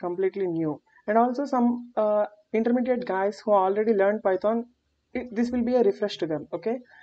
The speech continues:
in this course we are learning, uh, basics of the Python and data structures in Python, also ad-, some advanced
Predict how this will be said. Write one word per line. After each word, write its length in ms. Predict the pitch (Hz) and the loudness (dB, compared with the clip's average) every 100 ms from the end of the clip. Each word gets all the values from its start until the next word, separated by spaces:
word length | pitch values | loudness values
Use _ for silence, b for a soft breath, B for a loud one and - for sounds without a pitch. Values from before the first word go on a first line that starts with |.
| B - | B -2
in 80 | 233 | 0
this 140 | 254 | 0
course 240 | - 277 240 | 0 0 4
we 140 | 240 | 6
are 100 | 240 | 6
learning, 480 | 220 214 220 233 226 - | 6 4 4 0 0 -2
uh, 340 | 196 196 196 - - 185 160 | 2 2 2 -2 -12 -18 -2
basics 360 | 180 208 240 254 | 4 4 4 0
of 160 | 247 | 0
the 80 | 240 240 | 2 4
Python 500 | 202 196 220 226 220 | 4 4 0 0 -2
and 200 | 196 180 | -2 0
data 240 | 175 180 208 | 2 2 2
structures 480 | 226 214 233 240 - | 0 2 2 0 -4
in 140 | 175 | -4
Python, 560 | 175 180 160 202 220 247 240 b b b b | 0 0 0 -2 -2 -4 -10 b b b b
also 200 | 185 196 220 | 2 6 6
ad-, 180 | 185 | 4
some 160 | - 208 | 2 0
advanced 380 | 185 185 220 226 | 2 2 2 2